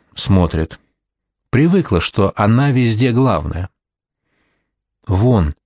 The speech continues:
сказал Хулин. «Вон идите отсюда». Фрумкина протянула вперёд большой костлявый кулак, разжала.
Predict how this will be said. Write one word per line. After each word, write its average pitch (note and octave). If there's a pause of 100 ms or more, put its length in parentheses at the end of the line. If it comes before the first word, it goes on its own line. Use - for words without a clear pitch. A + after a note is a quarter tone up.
сказал D#2+
Хулин. D2+ (760)
«Вон A2
идите G2+
отсюда». D2+ (1700)
Фрумкина D#3+
протянула C3
вперёд C#3 (440)
большой A#2
костлявый C3
кулак, A#2
разжала. G#2+